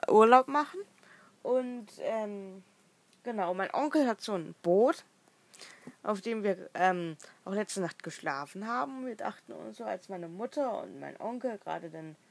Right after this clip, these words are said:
zum kleinen Dorf rübergefahren sind, mit so einem Sch-,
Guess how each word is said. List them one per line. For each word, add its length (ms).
zum 240
kleinen 420
Dorf 340
rübergefahren 720
sind, 200
mit 140
so 80
einem 140
Sch-, 260